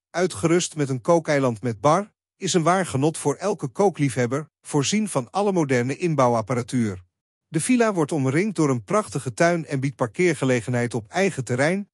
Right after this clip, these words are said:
wat een extra gemak is voor de bewoners. Voor de watersportliefhebbers is er ook een aanlegsteiger beschikbaar voor een boot.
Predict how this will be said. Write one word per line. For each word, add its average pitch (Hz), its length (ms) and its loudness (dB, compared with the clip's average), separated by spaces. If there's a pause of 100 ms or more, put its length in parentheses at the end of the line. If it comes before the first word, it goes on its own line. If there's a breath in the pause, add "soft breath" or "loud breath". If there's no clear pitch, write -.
(160)
wat 185 200 -2
een 180 160 -2
extra 165 440 0
gemak 135 340 0
is 147 140 0
voor 135 140 0
de 139 80 -2
bewoners. 147 720 0 (420)
Voor 180 180 2
de 156 80 0
watersportliefhebbers 160 1080 0
is 170 180 -4
er 165 80 0
ook 170 180 0
een 165 160 -2
aanlegsteiger 143 680 -2
beschikbaar 123 540 -4
voor 156 180 -2
een 165 140 0
boot. 123 420 0